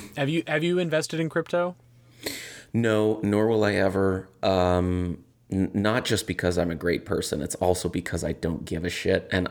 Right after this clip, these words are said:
Speaker 2: also because I, I just think it's dumb.
Speaker 1: <laughs> Yeah, it's weird 'cause it's, it,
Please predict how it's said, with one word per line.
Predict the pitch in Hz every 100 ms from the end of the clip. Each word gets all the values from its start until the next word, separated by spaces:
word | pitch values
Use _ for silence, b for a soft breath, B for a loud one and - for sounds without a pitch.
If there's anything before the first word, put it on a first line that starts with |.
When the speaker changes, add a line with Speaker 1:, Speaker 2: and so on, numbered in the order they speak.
| -
Speaker 2:
also | 123 143 - 92
because | 85 87 - 78 69 - -
I, | 107 -
I | -
just | 101 104 -
think | 104 95
it's | 92
dumb. | - _ - - 50 - - B B
Speaker 1:
<laughs> | 127 - 139 - 160 - 165 - 151 - B B B B
Yeah, | 143 143 117
it's | - 143
weird | 147 117 107
'cause | 120 110
it's, | 113 - - - B B B
it, | 135